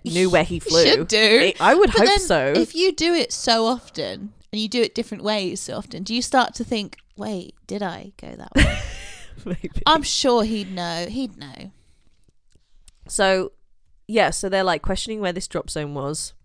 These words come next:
Speaker 1: of where they thought he jumped out the plane. However, sorry. However, even if the drop zone was somewhere further near the beach or further down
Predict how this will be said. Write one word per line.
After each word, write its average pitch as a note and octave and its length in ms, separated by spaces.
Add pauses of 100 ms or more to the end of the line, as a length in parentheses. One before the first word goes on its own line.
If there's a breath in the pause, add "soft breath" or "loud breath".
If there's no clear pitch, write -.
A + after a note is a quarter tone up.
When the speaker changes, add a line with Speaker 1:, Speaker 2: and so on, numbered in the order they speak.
(240)
Speaker 1:
of D3+ 160
where C#3+ 140
they D3 100
thought D#3+ 200
he E3 80
jumped D#3 260
out D#3+ 80
the E3 80
plane. D#3 360 (420 loud breath)
However, E3 400 (720)
sorry. B2 340 (500 soft breath)
However, B3 520
even B3+ 220
if C4+ 100
the G#3+ 100
drop G3 260
zone E3 280
was E3 160
somewhere E3+ 400
further F3 460
near F#3 340
the E3+ 120
beach - 680
or E3 140
further E3 500
down F3 760